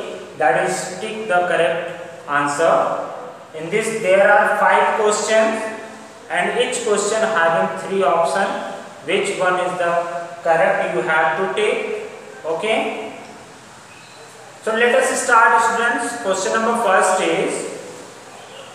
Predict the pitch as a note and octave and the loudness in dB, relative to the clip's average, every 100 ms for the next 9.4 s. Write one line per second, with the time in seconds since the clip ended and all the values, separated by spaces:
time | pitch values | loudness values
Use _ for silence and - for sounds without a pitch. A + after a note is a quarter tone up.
0 | - - - - - - - - F3+ F3+ | -20 -20 -20 -20 -20 -20 -16 -4 0 4
1 | G#3 G3+ - - - G#3+ G3+ - B3+ B3+ | 6 6 4 2 4 4 4 6 4 4
2 | C#4 - C4 - G3 G3 G3 B3+ C4 F#3+ | 2 2 0 2 4 6 6 4 4 4
3 | F#3+ G#3 D#3+ D#3+ D#3+ E3+ E3 D#3+ C#3+ B2+ | 4 4 2 2 2 2 0 -2 0 2
4 | - - - - - - - - - - | 0 -2 -6 -10 -12 -16 -20 -20 -20 -10
5 | D#3 E3 E3 A3 A3+ A3+ A#3+ A#3+ G#3 G#3+ | 0 4 4 4 4 4 4 4 4 4
6 | - - - - F3+ E3+ F#3+ - G3+ F#3+ | 2 -2 -4 0 4 6 4 4 4 4
7 | G3 G#3+ - - - - - - - - | 4 2 2 0 -4 -8 -12 -16 -20 -12
8 | - F3 F#3+ - B3+ C4 C4 B3+ - G#3+ | 0 4 4 4 2 2 2 2 2 0
9 | A#3 C4+ - - | 0 -2 -4 -6